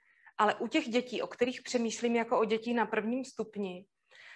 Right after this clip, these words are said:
tam si myslím, že je důležitá ta složka sdíleného čtení.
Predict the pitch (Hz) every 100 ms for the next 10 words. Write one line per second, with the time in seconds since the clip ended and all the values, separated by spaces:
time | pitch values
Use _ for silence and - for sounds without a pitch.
0 | - - 208 208 254 240 226 240 247 233
1 | 240 247 214 214 226 226 226 220 220 233
2 | 220 214 214 - 226 220 196 202 214 214
3 | 214 220 254 - 208 190 185 170 180